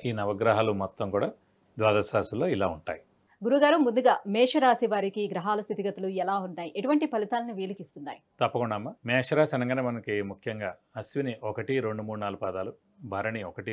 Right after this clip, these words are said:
Speaker 1: రెండు, మూడు, నాలుగు పాదాలు, కృత్తిక ఒకటో పాదం, ఈ నక్షత్రాల సమూహం అంతా మనకి మేషరాశిలోకి వస్తుంది. ఎప్పుడు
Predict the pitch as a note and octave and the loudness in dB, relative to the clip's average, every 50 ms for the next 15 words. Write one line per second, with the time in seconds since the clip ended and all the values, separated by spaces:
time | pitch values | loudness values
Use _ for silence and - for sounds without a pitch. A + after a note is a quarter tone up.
0 | G#2+ G#2+ G2+ G2+ F#2+ F#2+ F#2+ F#2 F2+ F2 F2+ - G2 F2 E2+ F2+ F#2+ C#3+ G3+ - | -6 -6 -6 -6 -6 -8 -8 -8 -10 -10 -8 -8 -8 -6 -6 -8 -10 -10 -12 -16
1 | _ - B2+ G#2+ - A#2+ G#2 G2+ F2+ F2 F2 E2+ E2+ E2 E2 E2+ - _ _ _ | _ -10 -10 -8 -8 -6 -6 -6 -6 -6 -10 -10 -10 -10 -12 -14 -16 _ _ _
2 | _ _ _ _ _ - G#2 G2+ G2 - - G#2+ G2+ - G#2+ G#2+ G#2 G2 - G#2+ | _ _ _ _ _ -14 -12 -12 -10 -8 -8 -8 -6 -4 -4 -4 -4 -6 -6 -8
3 | G2 G2 G2 G2 F#2+ F#2 G2+ F#2+ F#2 F2+ F2 - F#3 A#3+ - _ _ _ _ _ | -8 -8 -8 -10 -10 -10 -12 -12 -14 -12 -10 -8 -10 -10 -10 _ _ _ _ _
4 | _ _ _ _ _ _ - G#2 G2+ G2+ F#2+ - G#2+ G2+ F#2 - - A#2 G2+ F#2+ | _ _ _ _ _ _ -12 -8 -8 -8 -6 -6 -6 -8 -6 -6 -8 -8 -8 -8
5 | E2+ - - G2+ E2+ E2 - _ _ _ _ _ _ _ _ _ _ _ _ _ | -10 -12 -14 -16 -18 -18 -20 _ _ _ _ _ _ _ _ _ _ _ _ _
6 | _ _ _ _ _ - B2 B2 A#2+ - E3+ F3 F#3 | _ _ _ _ _ -6 -6 -6 -4 2 4 4 4